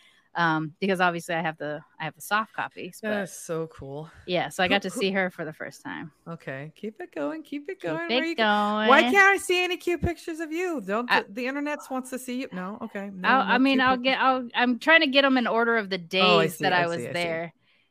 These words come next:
Speaker 1: Um, I think
Speaker 2: What is
Speaker 1: this
Speaker 2: this
Speaker 1: was
Speaker 2: purple one?
Speaker 1: This one, I think, oh, this
Speaker 2: Hi.
Speaker 1: is when I was there
Speaker 2: That's a
Speaker 1: at
Speaker 2: theater.
Speaker 1: the, the theater. So that was first night there.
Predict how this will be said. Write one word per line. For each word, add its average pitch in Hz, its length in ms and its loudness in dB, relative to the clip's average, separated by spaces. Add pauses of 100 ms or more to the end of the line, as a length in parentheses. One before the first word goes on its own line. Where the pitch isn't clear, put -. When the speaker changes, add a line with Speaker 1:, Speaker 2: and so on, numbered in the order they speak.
(160)
Speaker 1:
Um, 160 480 0 (140)
I - 40 -20
think 180 100 -14
Speaker 2:
What 226 160 2
is 294 80 0
Speaker 1:
this 214 80 -6
Speaker 2:
this 254 160 -4
Speaker 1:
was - 80 -20
Speaker 2:
purple 226 320 2
one? 139 200 -4 (380)
Speaker 1:
This 285 260 0
one, 294 200 0
I 254 100 0
think, 247 280 -2
oh, 208 140 0
this 226 200 -2
Speaker 2:
Hi. 277 60 -6
Speaker 1:
is 262 80 -6
when 262 120 0
I 240 120 2
was 202 180 -6
there 208 220 2
Speaker 2:
That's - 100 0
a 175 60 -2
Speaker 1:
at 190 80 2
Speaker 2:
theater. 180 520 2
Speaker 1:
the, 196 100 -6
the - 40 -6
theater. 175 580 -4
So 175 220 -12
that 170 120 -6
was 180 160 -10
first 180 300 -10
night 170 240 -10
there. 151 320 -12